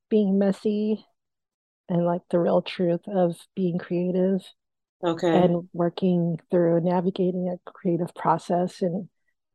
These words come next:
Speaker 1: how awful <laughs> it can feel sometimes.
Speaker 2: Uh-huh.
Speaker 1: And, um,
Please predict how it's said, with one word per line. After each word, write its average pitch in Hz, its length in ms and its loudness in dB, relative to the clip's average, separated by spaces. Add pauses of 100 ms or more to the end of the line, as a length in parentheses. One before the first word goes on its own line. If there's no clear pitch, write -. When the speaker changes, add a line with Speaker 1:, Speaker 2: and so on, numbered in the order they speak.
(120)
Speaker 1:
how 190 240 6
awful 196 560 4
<laughs> - 220 -4
it 277 120 8
can 262 280 6
feel 247 340 4
sometimes. 254 880 0 (560)
Speaker 2:
Uh-huh. 151 500 0
Speaker 1:
And, 202 200 4
um, 196 320 0